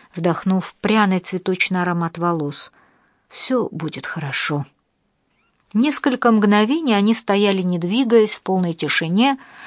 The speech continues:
пока Мэдди не вскинула подбородок. «Пошли, накормлю тебя. Иди ложись, а я поем и присоединюсь».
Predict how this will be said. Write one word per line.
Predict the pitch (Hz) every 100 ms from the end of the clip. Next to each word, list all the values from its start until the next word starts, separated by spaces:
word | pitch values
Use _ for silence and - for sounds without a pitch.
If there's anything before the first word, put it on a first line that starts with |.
| - -
пока | 233 277
Мэдди | 269 277 220
не | 226 220
вскинула | - - 226 214 208
подбородок. | 196 175 175 151 143 156 - - _ _
«Пошли, | 233 220 - 160
накормлю | 151 - 180 165 147
тебя. | - - - 165 - _ _ _ -
Иди | 285 254 214 165
ложись, | 151 143 - - - _ _ _ _ _
а | - 190
я | 196
поем | - 190 180 220 214 160
и | 190 185
присоединюсь». | 170 175 165 - 156 147 139 139 143 -